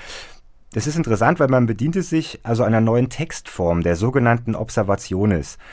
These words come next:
was man sehr gut mit Beobachtung wiedergeben kann. Es sind also kurze Aufsätze, in denen die Autoren Beobachtungen, neue Forschungen wiedergegeben haben.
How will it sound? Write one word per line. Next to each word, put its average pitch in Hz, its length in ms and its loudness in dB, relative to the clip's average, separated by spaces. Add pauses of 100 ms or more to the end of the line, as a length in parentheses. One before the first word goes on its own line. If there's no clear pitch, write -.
(180)
was 98 200 -2
man 104 120 6
sehr 104 180 4
gut 131 200 -2
mit 120 160 0
Beobachtung 110 640 2
wiedergeben 80 480 -2
kann. 69 340 -8
Es 67 140 -12
sind 98 140 -2
also 87 180 -6
kurze 165 460 0
Aufsätze, 120 560 -4
in 98 160 0
denen 113 240 2
die 107 120 -2
Autoren 117 600 0 (420)
Beobachtungen, 113 960 2 (160)
neue 120 460 2
Forschungen 131 540 0
wiedergegeben 78 640 -2
haben. 69 320 -4